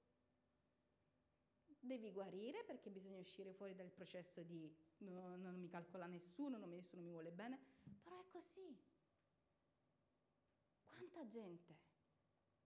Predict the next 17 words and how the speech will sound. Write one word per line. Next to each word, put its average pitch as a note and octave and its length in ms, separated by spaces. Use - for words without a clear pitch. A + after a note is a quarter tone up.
Paolo A#3 360
l'aveva F#3+ 360
detto, G3 460
ma G#3+ 140
la G#3+ 220
cosa G#4+ 280
più F#3+ 200
grave, D#3+ 560
perché F3+ 300
tra G3 160
di F#3 160
noi A3+ 260
possiamo F#3 340
pure G#3+ 220
prenderci G3 460
le D#3+ 100
bastonate, D#3+ 800